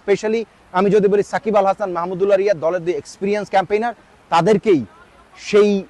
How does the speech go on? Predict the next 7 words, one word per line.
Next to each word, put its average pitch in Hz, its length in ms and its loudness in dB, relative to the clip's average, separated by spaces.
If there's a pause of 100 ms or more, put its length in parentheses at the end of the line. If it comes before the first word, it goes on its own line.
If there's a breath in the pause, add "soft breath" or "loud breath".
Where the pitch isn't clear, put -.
(400)
রেসপন্সিবিলিটির 220 920 0
জায়গায় 190 440 2 (280)
আমি 170 180 -4
সবার 175 300 0 (140)
ওপরের 180 360 2
দিকে 165 200 0
রাখবো। 95 320 0